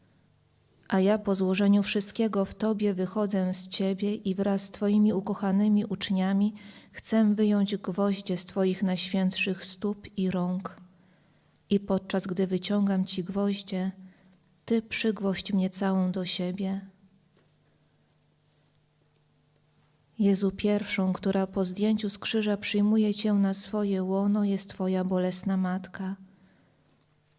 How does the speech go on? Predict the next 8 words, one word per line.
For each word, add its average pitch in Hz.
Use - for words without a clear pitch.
Twoja 214
przeszyta 208
głowa 202
łagodnie 196
spoczywa 190
w 185
jej 185
ramionach. 180